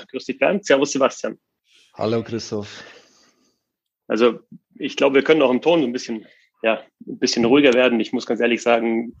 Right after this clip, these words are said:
Speaker 1: für, für mich persönlich, ich weiß nicht, wie es euch geht, ist es auch total schwierig. Ich meine, das ist einfach mein Job, über Sport zu sprechen und eigentlich auch gute Stimmung zu verbreiten.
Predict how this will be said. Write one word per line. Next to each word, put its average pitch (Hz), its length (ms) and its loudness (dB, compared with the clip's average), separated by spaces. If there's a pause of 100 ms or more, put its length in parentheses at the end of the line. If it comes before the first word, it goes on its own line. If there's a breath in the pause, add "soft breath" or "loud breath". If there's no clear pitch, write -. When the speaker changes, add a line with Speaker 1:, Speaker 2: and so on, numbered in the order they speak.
Speaker 1:
für, 117 280 -10
für 120 120 0
mich 135 180 2
persönlich, 127 420 2
ich 107 100 -2
weiß 117 120 -2
nicht, 113 100 -4
wie 117 60 -2
es 110 100 -2
euch 120 220 0
geht, 120 180 -2
ist 113 60 -4
es - 220 -10 (560 loud breath)
auch 120 120 0
total 117 260 -4
schwierig. 131 360 2
Ich 107 80 -4
meine, 117 180 2
das 113 100 -2
ist 131 80 2
einfach 120 180 0
mein 110 200 -2
Job, - 240 -4 (140)
über 120 180 -2
Sport 139 320 0
zu 139 80 -2
sprechen 135 440 -2
und 123 260 -2
eigentlich 123 280 0
auch - 160 -4
gute 139 220 -2
Stimmung 139 340 2
zu 131 120 -4
verbreiten. 120 580 -2